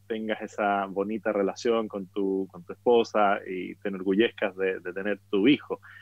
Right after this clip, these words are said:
Y ahora, volviendo a, al tema, eh, más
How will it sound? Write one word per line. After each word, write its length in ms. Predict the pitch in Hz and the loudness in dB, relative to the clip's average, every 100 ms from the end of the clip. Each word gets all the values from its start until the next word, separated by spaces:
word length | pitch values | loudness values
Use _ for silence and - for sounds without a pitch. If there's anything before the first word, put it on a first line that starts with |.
| - - | -10 0
Y 60 | |
ahora, 420 | 135 170 214 214 - | 4 4 4 2 -2
volviendo 880 | 135 139 143 175 185 190 196 180 - | -6 -2 -2 -2 -2 -2 0 -2 -4
a, 300 | 139 123 117 120 | -6 -6 -6 -6
al 200 | 110 101 | -8 -8
tema, 600 | - 143 147 135 120 110 _ | -8 -6 -4 -2 -4 -6 _
eh, 320 | - 104 98 92 95 98 | -14 -12 -10 -12 -16 -16
más 280 | 107 113 113 | -8 -6 -6